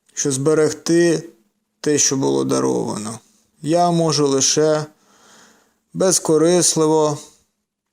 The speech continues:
віддаючи це іншому. Такому ж самому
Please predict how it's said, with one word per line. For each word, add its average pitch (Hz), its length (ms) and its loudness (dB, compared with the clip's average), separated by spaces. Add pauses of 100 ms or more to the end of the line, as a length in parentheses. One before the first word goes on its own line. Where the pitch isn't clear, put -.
(600)
віддаючи 165 800 2
це 139 480 -2 (360)
іншому. - 600 -6 (840)
Такому 180 560 0
ж - 100 0
самому 160 720 0